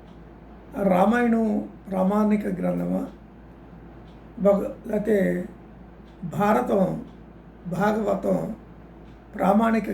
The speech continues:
గ్రంథమా, శివపురాణం, దేవి భాగవతం, ఇంకా విష్ణు పురాణం, ఇవి ప్రామాణిక గ్రంథాలా? ఏవి ప్రామాణిక గ్రంథం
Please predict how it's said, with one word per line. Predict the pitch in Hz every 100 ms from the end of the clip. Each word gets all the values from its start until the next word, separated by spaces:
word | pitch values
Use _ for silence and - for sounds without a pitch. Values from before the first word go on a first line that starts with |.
| 180
గ్రంథమా, | 185 180 180 208 - - - - - - - - - - -
శివపురాణం, | 208 214 226 233 226 214 214 208 214 269 180
దేవి | 214 214 220 214 196 - - - - - - - - 170
భాగవతం, | 190 190 190 190 196 190 185 - - - - - - - - - - - - - 214
ఇంకా | - 233 196 185
విష్ణు | 185 - 240 -
పురాణం, | 208 190 190 185 180 - - - - - - - - - - - - 214
ఇవి | 254 262 196 180 175 202 - - - - - - - - - -
ప్రామాణిక | 202 220 233 220 - 185
గ్రంథాలా? | 185 185 180 175 170 - - - - - - - - 190
ఏవి | 254 277
ప్రామాణిక | - 226 143 - 90 98 92
గ్రంథం | 87 90 82